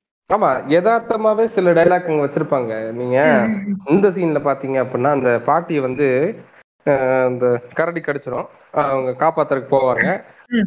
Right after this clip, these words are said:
Speaker 1: அது போயிட்டு வந்து இவங்க வந்து உடனே வந்து இவனை அடிச்சு,
Speaker 2: ம்.
Speaker 1: ஆ, ஓசி வந்து இவனை போட்டு அடி அடின்னு அடிச்சு, ஆ, "நீ பண்ண தப்பு தானே, நீ பண்ண தப்பு தானேன்னு" சொல்ல
Speaker 2: ம்.
Speaker 1: சொல்லுவாரு.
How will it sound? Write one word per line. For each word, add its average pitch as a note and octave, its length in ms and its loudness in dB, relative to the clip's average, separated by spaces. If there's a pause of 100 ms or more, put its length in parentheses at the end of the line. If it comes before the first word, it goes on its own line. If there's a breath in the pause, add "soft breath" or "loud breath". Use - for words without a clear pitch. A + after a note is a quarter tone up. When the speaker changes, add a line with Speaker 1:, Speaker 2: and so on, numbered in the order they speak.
Speaker 1:
அது D#3+ 260 0
போயிட்டு A3 380 2
வந்து F3+ 240 0
இவங்க E3+ 260 2
வந்து D#3+ 240 0 (640)
உடனே D3+ 320 2
வந்து D3+ 200 0
இவனை C3+ 180 0
அடிச்சு, D3+ 400 0 (760)
Speaker 2:
ம். G#2+ 120 -2
Speaker 1:
ஆ, A#2+ 40 2 (160)
ஓசி E3 280 0
வந்து D3 180 2
இவனை C3+ 140 2
போட்டு C3 200 -2
அடி B2+ 160 2
அடின்னு C3+ 260 0
அடிச்சு, B2+ 260 -4 (680 soft breath)
ஆ, B2 80 2 (1200)
"நீ G#2 120 -4
பண்ண E3+ 220 -2
தப்பு F3 280 -2
தானே, E3+ 240 2
நீ C#3 140 -4
பண்ண E3 280 -2
தப்பு E3 240 -2
தானேன்னு" E3 320 -2
சொல்ல C#3 140 0
Speaker 2:
ம். - 60 -8
Speaker 1:
சொல்லுவாரு. A2+ 320 0